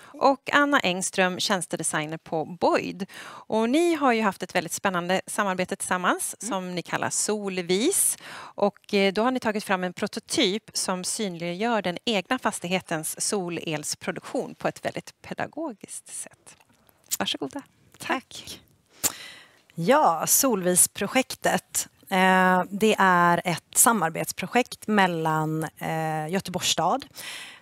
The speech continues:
Speaker 3: och Chalmers tekniska högskola och Boyd. Och, eh, lite bakgrund är att, eh, i samband med att lokalförvaltningen i Göteborgs stad antog ett solenergiprogram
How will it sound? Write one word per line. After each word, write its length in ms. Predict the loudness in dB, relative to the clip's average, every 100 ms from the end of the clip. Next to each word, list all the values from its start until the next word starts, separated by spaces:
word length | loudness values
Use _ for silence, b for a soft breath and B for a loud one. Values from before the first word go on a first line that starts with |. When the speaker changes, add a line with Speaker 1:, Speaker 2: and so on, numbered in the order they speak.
| 2
Speaker 3:
och 300 | 4 4 4
Chalmers 320 | 4 4 2
tekniska 420 | 0 2 2 2
högskola 640 | 2 0 0 -4 -6 -4 -6
och 240 | -6 -12
Boyd. 640 | -2 2 4 2 -6 -8 -8 B B B B B B B 0
Och, 400 | 2 2 0 6
eh, 280 | 8 8 8
lite 240 | 6 6
bakgrund 680 | 4 4 2 4 6 8 6
är 340 | 8 8 8 8
att, 480 | 4 4 0 _ 4
eh, 380 | 8 8 6 6
i 40 |
samband 680 | 6 6 4 4 6 6 4
med 200 | 4 2
att 120 | 0
lokalförvaltningen 800 | -2 -2 -2 -4 -4 2 4 6
i 40 |
Göteborgs 380 | 4 2 0 0
stad 340 | 2 4 4 2
antog 480 | 0 0 -6 -6
ett 120 | -4 0
solenergiprogram 1600 | 0 0 -4 -6 -6 -2 -2 -4 -4 -6 -4 2 4 4 0